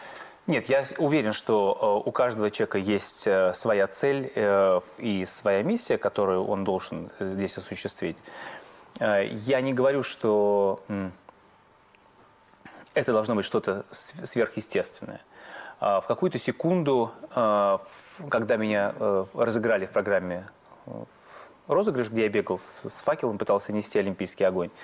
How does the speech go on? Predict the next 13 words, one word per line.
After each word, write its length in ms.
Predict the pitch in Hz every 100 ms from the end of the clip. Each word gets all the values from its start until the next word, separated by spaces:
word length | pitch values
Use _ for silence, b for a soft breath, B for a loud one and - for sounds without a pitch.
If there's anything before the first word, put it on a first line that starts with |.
| B B B B B
А, 220 | 135 110 107
ведь, 360 | 123 - - 135
э, 520 | 123 113 - 113 101
э, 20 |
никто 320 | 120 131 -
не 80 | 143
догадывается, 540 | 139 165 196 147 135 117
что 440 | - 127 117 - -
я 400 | 120 117 143 139
всё 220 | - 131
это 160 | 123
делал 500 | 117 135 156 127 113 -
и 300 | 123 110